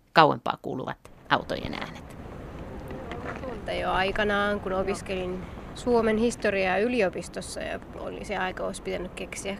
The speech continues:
Speaker 2: gradun aihetta. Ei meidän ole millään löytyä hyvää aihetta, mutta sitten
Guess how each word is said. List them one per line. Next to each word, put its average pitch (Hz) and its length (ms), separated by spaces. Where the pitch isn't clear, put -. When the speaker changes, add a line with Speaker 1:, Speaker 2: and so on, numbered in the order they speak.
Speaker 2:
gradun 226 440
aihetta. 202 640
Ei 202 100
meidän 208 240
ole 202 80
millään 202 460
löytyä 185 320
hyvää 190 320
aihetta, 196 440
mutta - 220
sitten - 340